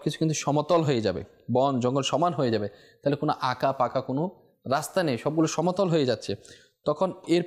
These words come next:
পরিবর্তন অন্য একটা জমিন সৃষ্টি হবে, যেটা রুটির মতো সাদা এবং সম্প্রসারিত রূপ নিয়ে জমিনটাকে সম্প্রসারিত করা হবে। তখন মানুষ এই জমিন থেকে ওই জমিনে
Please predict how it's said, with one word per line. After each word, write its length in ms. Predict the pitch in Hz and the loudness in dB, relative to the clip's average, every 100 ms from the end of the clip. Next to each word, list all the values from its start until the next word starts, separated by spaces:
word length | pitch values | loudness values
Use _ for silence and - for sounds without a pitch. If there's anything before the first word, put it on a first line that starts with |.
| 170 | 2
পরিবর্তন 480 | 151 147 143 185 - | 2 2 0 -2 -2
অন্য 220 | 160 151 143 | 0 2 2
একটা 200 | 135 151 | 0 -2
জমিন 340 | 131 147 180 | 2 2 2
সৃষ্টি 380 | - 131 - - | 2 0 0 -6
হবে, 200 | 107 101 | -4 -2
যেটা 180 | 113 123 | 0 0
রুটির 340 | 117 - 147 | -2 0 0
মতো 220 | 127 127 | 0 0
সাদা 420 | 165 117 127 165 | -2 0 2 2
এবং 200 | 143 170 220 - - - | 2 0 -2 -10 -20 -16
সম্প্রসারিত 760 | - 147 160 165 - 160 - | -10 -6 -2 -2 0 -2 -2
রূপ 200 | 160 175 180 | 2 0 2
নিয়ে 220 | 131 95 - _ _ _ - | -2 -2 -8 _ _ _ -4
জমিনটাকে 420 | 165 202 226 220 214 | 0 2 2 2 0
সম্প্রসারিত 720 | 196 180 190 180 202 214 208 | -2 -2 0 0 0 0 -2
করা 240 | 175 131 | 0 0
হবে। 220 | 113 110 - _ _ _ _ - | 0 -8 -12 _ _ _ _ -4
তখন 300 | 156 196 180 | 0 2 2
মানুষ 440 | 143 147 180 175 - | 2 2 0 -2 -2
এই 100 | 151 | 0
জমিন 400 | 139 127 127 151 | 0 2 2 0
থেকে 400 | 156 151 151 160 - - | 0 -2 2 2 2 0
ওই 140 | 139 | 0
জমিনে 540 | 127 135 156 180 202 | 2 2 4 4 2